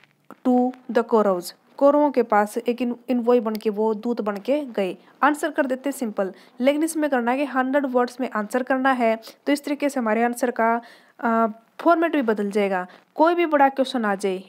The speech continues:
इन दोनों में से, सेकंड और थर्ड क्वेश्चन में से कोई भी अपना, अपन जो आंसर लिखना होगा,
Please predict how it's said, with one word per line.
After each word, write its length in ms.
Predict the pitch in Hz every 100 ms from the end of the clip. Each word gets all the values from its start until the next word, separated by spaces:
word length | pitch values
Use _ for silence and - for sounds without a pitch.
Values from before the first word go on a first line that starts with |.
| -
इन 200 | 269 262
दोनों 280 | 262 254
में 140 | 254 247
से, 220 | 247 240
सेकंड 420 | 247 254 233 247
और 80 | 240
थर्ड 220 | 233 220
क्वेश्चन 240 | 220 220 220
में 120 | 208
से 140 | 240
कोई 280 | 247 240 233
भी 180 | 220 233
अपना, 480 | 233 233 226 233 233 - - -
अपन 320 | 226 226 233
जो 300 | 220 220 226
आंसर 320 | 220 233 226 226
लिखना 260 | 226 240
होगा, 300 | 208 202 220